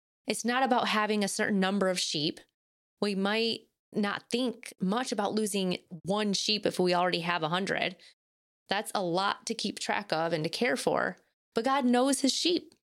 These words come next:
and he knows when one is missing and exactly which one it is that went astray. And I just think of how great the <laughs> Father's love for us.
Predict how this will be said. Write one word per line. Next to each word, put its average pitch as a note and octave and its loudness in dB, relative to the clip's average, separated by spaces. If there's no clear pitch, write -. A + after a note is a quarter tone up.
and G#3+ 0
he A#3 2
knows A#3 4
when G#3+ 4
one G#3 4
is B3+ 0
missing F#3+ 0
and G#3+ 2
exactly B3+ 0
which A3+ 0
one B3 2
it F3+ 0
is F3 0
that G3+ 2
went G3+ 0
astray. G#3 -2
And F#3+ -4
I G3+ -4
just G#3+ -6
think B3+ -2
of G3+ -2
how A3 0
great A#3 2
the A3 0
<laughs> - -
Father's G#3 0
love G3+ 0
for G3 2
us. D#3+ -2